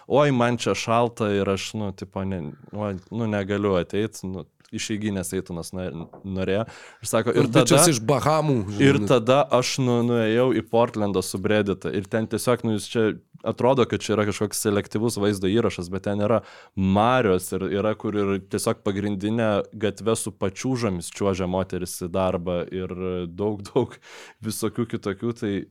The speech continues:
Speaker 1: iš tiesų, nu, čia Lietuvoj turbūt taip nebūtų, nes, e, biški labiau pratę mes gal esam prie žiemos, nors Portlandas irgi toksai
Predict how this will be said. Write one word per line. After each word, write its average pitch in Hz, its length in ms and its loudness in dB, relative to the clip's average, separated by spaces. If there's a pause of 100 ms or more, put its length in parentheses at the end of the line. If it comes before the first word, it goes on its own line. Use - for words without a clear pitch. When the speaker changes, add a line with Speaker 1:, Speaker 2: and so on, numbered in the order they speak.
(160)
Speaker 1:
iš - 200 -10
tiesų, 127 320 -6
nu, 123 80 -4
čia 117 240 -2 (280)
Lietuvoj 107 580 0
turbūt 113 240 -6
taip 117 160 -6
nebūtų, 107 580 -4
nes, 113 360 -6
e, 104 340 -4 (580)
biški 107 460 -6
labiau 113 320 -2
pratę - 320 -6
mes 135 240 -6
gal 135 160 -4
esam 135 260 -6
prie 120 140 -6
žiemos, 113 400 -4
nors 87 160 -12
Portlandas 98 480 -4
irgi 117 240 -6
toksai 98 380 -8